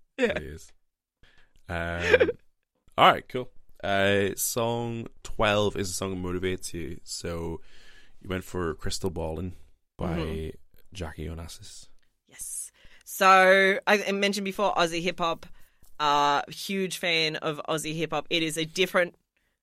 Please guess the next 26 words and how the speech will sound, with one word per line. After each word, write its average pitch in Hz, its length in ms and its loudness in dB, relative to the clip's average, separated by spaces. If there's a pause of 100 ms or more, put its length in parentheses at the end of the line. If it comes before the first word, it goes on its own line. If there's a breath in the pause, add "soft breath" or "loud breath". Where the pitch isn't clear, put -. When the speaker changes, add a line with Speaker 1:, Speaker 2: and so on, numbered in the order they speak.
(120)
Speaker 1:
type 180 320 -2
of 180 140 -4
hip - 180 0
hop 185 220 0
than 170 160 0
I 160 60 0
think, 165 360 -4 (140)
um, 151 340 -2 (960)
any 175 300 2
other 185 440 4 (420)
country's 214 440 2
<laughs> 220 60 -4
hip 220 120 -2
hop. - 200 -12 (560)
Speaker 2:
Sure. 87 220 -4 (340 loud breath)
Speaker 1:
It's 180 500 -2
very 175 540 4
silly. 170 1200 -2
It's 165 200 -8
very, 160 760 0 (2000)
um, 151 580 0 (240)
it 202 100 2
has 214 140 4
this 302 160 -2
great 196 280 4
juxtaposition 156 840 -2